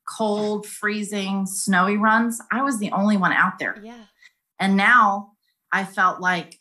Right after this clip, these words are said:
Speaker 1: okay, well, now they're all coming out now
Speaker 2: Yes.
Speaker 1: because it's spring and summer. And meanwhile, I've been out here the whole time getting stronger.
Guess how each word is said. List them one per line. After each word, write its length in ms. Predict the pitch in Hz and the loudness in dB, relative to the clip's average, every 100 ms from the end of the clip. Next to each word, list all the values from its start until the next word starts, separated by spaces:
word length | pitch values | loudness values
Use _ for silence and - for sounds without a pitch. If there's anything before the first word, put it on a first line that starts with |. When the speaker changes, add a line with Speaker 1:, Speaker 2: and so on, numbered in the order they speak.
| - | -12
Speaker 1:
okay, 240 | 202 202 | -8 -6
well, 160 | 175 175 | -2 0
now 180 | 175 196 | 2 2
they're 140 | 185 | 0
all 240 | 160 180 196 | 0 -2 -2
coming 360 | 240 254 277 | -2 0 2
out 260 | 349 349 240 | 4 2 2
now 240 | 214 202 | 2 2
Speaker 2:
Yes. 200 | 196 254 196 | 0 -4 -6
Speaker 1:
because 180 | 175 | -6
it's 140 | 170 - _ _ - | -10 -12 _ _ -2
spring 360 | 285 285 254 | 0 2 0
and 140 | 220 208 | -2 -2
summer. 600 | - 320 269 226 233 - - _ _ 202 | 0 2 4 4 2 -4 -20 _ _ -6
And 220 | 220 220 | -4 -4
meanwhile, 580 | 262 339 294 240 233 - | -4 -2 2 4 4 4
I've 260 | 214 226 226 | 2 2 -4
been 100 | 208 | -2
out 260 | 160 214 214 | -2 -2 -6
here 140 | 196 | -8
the 100 | 175 | -8
whole 340 | 175 220 214 | -6 -8 -8
time 480 | 214 240 226 196 190 | -4 2 4 4 0
getting 300 | 180 185 185 | -4 -6 -6
stronger. 720 | - 214 208 208 185 170 165 | -4 0 2 2 2 2 2